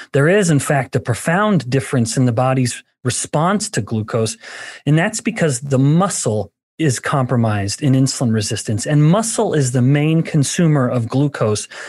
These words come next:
It is the glucose sink. So if someone's eaten a starchy or sugary meal, eighty percent of all that glucose is, is gonna be dependent on insulin opening up the glucose doors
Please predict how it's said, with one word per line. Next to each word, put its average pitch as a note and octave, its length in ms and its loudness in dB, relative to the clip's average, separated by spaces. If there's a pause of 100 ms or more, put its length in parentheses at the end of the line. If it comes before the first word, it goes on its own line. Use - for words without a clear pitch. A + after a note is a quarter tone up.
(140)
It D#3 120 2
is F#3 200 2
the C#3+ 100 0
glucose D#3 640 2
sink. - 540 -2 (180)
So - 160 -2
if B2+ 100 0
someone's G3+ 400 2
eaten E3+ 380 0
a B2 80 0
starchy E3 580 -2
or C3 100 -2
sugary C#3+ 500 0
meal, D#3 460 2 (420)
eighty A3+ 300 2
percent F#3 500 -2
of B2 100 0
all D#3 140 4
that E3+ 220 0
glucose D3 560 0
is, B2 200 -4 (160)
is B2+ 120 -4
gonna F3 220 2
be D3 120 -2
dependent B2+ 840 0 (340)
on D3 200 2
insulin C3+ 840 0 (360)
opening F#3 440 2
up F3+ 180 -2
the C#3+ 80 0
glucose C#3+ 520 0
doors A2+ 540 0